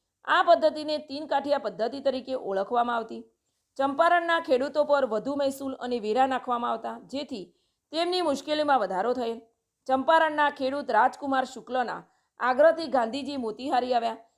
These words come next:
અને ચંપારણ સત્યાગ્રહની આગેવાની લીધી. ચાર, અસહકાર આંદોલનના રચનાત્મક પાસાઓ કયા કયા હતા?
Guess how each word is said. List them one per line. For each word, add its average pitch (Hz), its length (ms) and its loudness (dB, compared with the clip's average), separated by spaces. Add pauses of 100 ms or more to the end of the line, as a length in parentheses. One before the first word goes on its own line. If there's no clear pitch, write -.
(160)
અને 349 220 -2
ચંપારણ 302 520 4
સત્યાગ્રહની 262 680 -2
આગેવાની 202 520 -8
લીધી. - 340 -12 (400)
ચાર, 208 320 0 (340)
અસહકાર 330 540 4
આંદોલનના 277 540 2
રચનાત્મક 262 580 -2
પાસાઓ 240 400 -2
કયા 285 240 -4
કયા 185 260 -4
હતા? - 240 -16